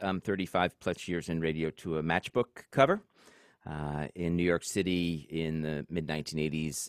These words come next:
and came across a matchbook cover that, uh, advertised a place called the Center for the Media Arts. I had no inclination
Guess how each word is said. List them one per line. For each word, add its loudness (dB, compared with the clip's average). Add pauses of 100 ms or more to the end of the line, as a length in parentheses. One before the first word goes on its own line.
and -4
came -2
across -6
a -8
matchbook -2
cover 0
that, -2
uh, -6
advertised -2
a -10
place -4
called -2
the -4
Center 0
for -4
the -2
Media -2
Arts. -10 (580)
I -4
had 2
no 8
inclination 0